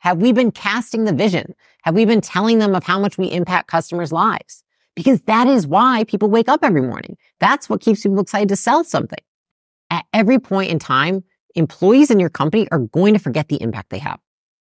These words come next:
And it's your job as either their boss or the C E O of the company to remind them of the impact. The third million dollar lesson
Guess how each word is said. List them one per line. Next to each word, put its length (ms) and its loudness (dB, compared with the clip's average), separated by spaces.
And 100 -2
it's 160 -4
your 340 4
job 360 0
as 160 -2
either 220 2
their 160 2
boss 640 0
or 180 2
the 80 2
C 220 -2
E 60 2
O 40 2
of 80 -2
the 80 -6
company 400 -2
to 180 -6
remind 600 2
them 160 -2
of 120 -6
the 140 -6
impact. 340 -8
The 120 0
third 460 2
million 320 2
dollar 240 4
lesson 540 -4